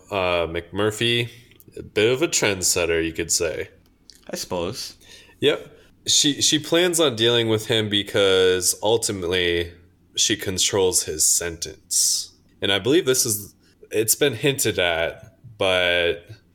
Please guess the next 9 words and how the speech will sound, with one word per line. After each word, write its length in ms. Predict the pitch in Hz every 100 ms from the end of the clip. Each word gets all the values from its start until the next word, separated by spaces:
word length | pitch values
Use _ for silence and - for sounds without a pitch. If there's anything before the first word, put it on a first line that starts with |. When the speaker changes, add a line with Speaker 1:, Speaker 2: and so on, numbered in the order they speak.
| -
Speaker 1:
this 260 | 104 101 110
is, 480 | 92 101 95 - - -
this 200 | 107 -
whole 200 | 113 104
idea 380 | 98 92 92 90
of 120 | -
her 240 | 107 101
controlling 720 | 95 104 95 - 95 92 90 87
her 640 | - 90 85 85 80